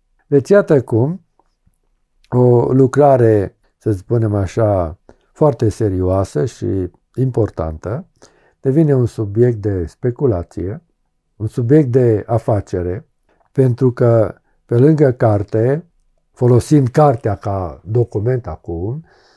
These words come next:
s-a făcut un film. Filmul este și mai, eh,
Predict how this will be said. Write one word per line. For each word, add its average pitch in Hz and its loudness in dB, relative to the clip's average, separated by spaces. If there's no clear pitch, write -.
s-a 104 -6
făcut 117 -2
un 180 4
film. 170 0
Filmul 147 2
este 135 2
și 143 -2
mai, 165 4
eh, 123 2